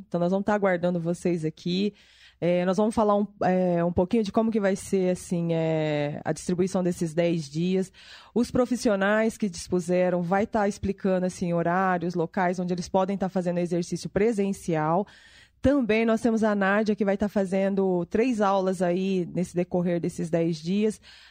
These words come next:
é, aulas online. Então, no caso do Jason, ele pode participar também.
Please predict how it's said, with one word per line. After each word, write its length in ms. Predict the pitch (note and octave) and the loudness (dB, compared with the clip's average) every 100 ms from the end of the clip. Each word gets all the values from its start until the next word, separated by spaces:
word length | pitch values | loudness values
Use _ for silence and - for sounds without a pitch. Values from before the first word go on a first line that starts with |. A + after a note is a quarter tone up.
| - | -6
é, 500 | D#3+ F#3+ F#3+ F3+ F3+ | 0 2 2 2 2
aulas 380 | - G3 G3+ G3+ | 2 2 2 2
online. 500 | G#3+ A#3 A3 F#3+ F#3+ - | 2 2 2 0 0 -2
Então, 220 | G3+ A3+ | 0 0
no 140 | B3 | 0
caso 320 | B3 A3 F#3+ F3+ | 2 2 2 0
do 100 | F3+ | -2
Jason, 460 | G#3 B3+ C4+ A3+ - | 2 2 2 0 0
ele 180 | B3+ | 0
pode 260 | C#4 A#3+ G#3+ | 2 0 2
participar 540 | A3+ A#3+ - D4 C#4+ | -2 -2 -4 0 0
também. 400 | D4 F4 F4 C#4+ | 2 0 2 0